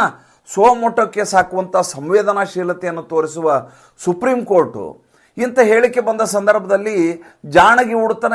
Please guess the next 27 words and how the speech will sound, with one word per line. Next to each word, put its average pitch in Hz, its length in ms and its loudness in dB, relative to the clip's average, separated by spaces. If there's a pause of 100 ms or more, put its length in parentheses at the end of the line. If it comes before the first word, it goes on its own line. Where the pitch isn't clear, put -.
ಯಾಕೆ 262 240 2
ತೋರಿಸ್ತದೆ? 190 720 -2 (520)
ಕೋರ್ಟೇ 262 380 8
ಇದನ್ನ 233 220 4
ಸ-, 170 500 0
ತಗೋಬೋದಲ್ಲ. 190 760 0 (1120)
ಸೋ 202 160 4
ಮೋಟೋ 208 240 -2
ಕೇಸ್ 170 300 -8
ಮಾಡ್ಬೋದಲ್ಲ. 160 440 -2
ಒಬ್ಬ 143 220 -2
ವ್ಯಕ್ತಿ 147 300 -6
ಈ 165 100 0
ರೀತಿ 160 200 -6
ಮಾತಾಡ್ತಾ 151 480 -4
ಇದ್ದಾನೆ, 139 520 -6 (240)
ಅದು 151 180 0
ಒಬ್ಬ 165 200 4
ಜವಾಬ್ದಾರಿಯುತ 170 640 2
ಇರೋ 156 120 -2
ವ್ಯಕ್ತಿ, 143 300 -8
ಈತ 180 320 -6
ಇದನ್ನ 170 380 -2
ಯಾಕೆ 196 280 0
ಪ್ರಾಸಿಕ್ಯೂಟ್ 180 560 -2
ಮಾಡಬಾರ್ದು 170 480 0
ಅಂತ 143 160 -6